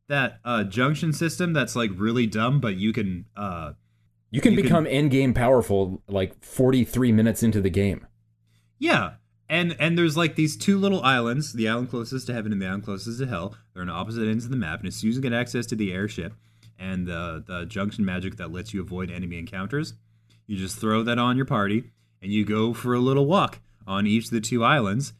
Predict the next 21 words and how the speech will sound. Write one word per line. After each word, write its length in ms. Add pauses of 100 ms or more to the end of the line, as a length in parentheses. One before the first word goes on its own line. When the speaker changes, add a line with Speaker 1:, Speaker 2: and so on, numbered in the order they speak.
(180)
Speaker 1:
and 80
you 140
just 220
start 260
collecting 460
junction 360
magic. 460 (540)
And 500
you 160
can, 420
sooner 460
than 160
later, 400 (220)
have 420
the, 140 (200)
the, 260
the 120
stuff 380
to 80
make 220
yourselves 640